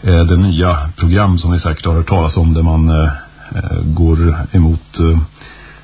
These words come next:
den traditionella arvsrätten och man diskuterar även möjlighet till månggifte och såna saker. Eh, och det har lett till att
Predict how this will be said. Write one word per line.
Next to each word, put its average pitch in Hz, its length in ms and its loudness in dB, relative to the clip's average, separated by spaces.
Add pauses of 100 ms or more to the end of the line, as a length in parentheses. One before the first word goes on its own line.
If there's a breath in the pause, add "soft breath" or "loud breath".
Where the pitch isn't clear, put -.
(120)
den 85 120 2
traditionella 87 580 2
arvsrätten 90 800 -2
och 80 280 -6
man 80 460 2
diskuterar 82 520 0
även 82 180 2
möjlighet 76 440 0
till 87 120 0
månggifte 85 600 0
och - 180 -10
såna 87 240 -2
saker. 80 460 -4 (200 loud breath)
Eh, 87 280 2
och 85 300 0
det 87 80 2
har 82 260 2
lett 85 220 0
till 82 140 0
att - 260 -6